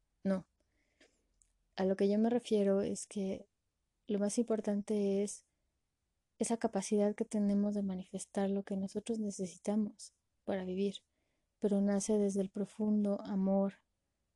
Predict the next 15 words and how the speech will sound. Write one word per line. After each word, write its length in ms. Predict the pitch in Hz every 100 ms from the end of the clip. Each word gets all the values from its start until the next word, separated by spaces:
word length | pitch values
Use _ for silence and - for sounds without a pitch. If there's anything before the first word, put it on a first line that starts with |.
| _ _
por 140 | 202
nosotros 480 | 196 - 214 220 -
mismos, 320 | 208 202 202
por 160 | - 196
nuestra 280 | 190 - 196
vida, 320 | 196 190 196
por 380 | - 196 190 - _ _ _ -
el 160 | 202
mundo, 500 | 214 214 202 190 202 _ _ _ _ _ _ _ _
y 120 | 214
nace 300 | 202 202 220
también 380 | 214 196 196 202
de 100 | 208
la 100 | 196
intención 840 | 190 190 190 190 - 233 220 214